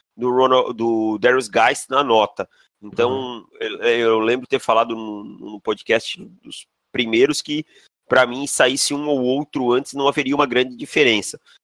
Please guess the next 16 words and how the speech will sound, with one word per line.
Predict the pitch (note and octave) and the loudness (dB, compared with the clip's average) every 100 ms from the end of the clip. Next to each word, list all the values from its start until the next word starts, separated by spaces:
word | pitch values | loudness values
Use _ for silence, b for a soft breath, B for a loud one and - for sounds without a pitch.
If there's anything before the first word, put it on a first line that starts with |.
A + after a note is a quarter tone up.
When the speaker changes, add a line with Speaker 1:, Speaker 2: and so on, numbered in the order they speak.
| _ | _
Speaker 1:
Então, | A2 A#2+ B2+ | 0 2 2
essa | C3 C#3+ | 2 -2
é | |
uma | D3 | -6
escolha, | - C3+ D3+ E3 | -4 0 0 0
pra | - B2+ | 0 -2
mim, | A#2+ C#3+ D#3+ F#3 - E3+ D3 | -4 -12 -12 -14 -16 -12 -2
nota | B2+ - C#3+ A#2+ B2 C#3 | -2 0 2 4 4 4
A, | |
positivíssima, | - - C#3+ C#3+ - - A2 G#2 A2 C#3 - G2+ | 0 -10 -8 -8 -12 -12 -14 -14 -12 -10 -10 -10
assim, | G2 G#2+ | -10 -12
do, | G2 F#2+ - _ _ _ | -14 -16 -18 _ _ _
do | A2 | -10
Tampa | G#2+ G#2+ G2 | -6 -2 -2
Bay. | F#2+ | -4
Speaker 2:
Ah, | F#2 F2 E2+ | -10 -16 -20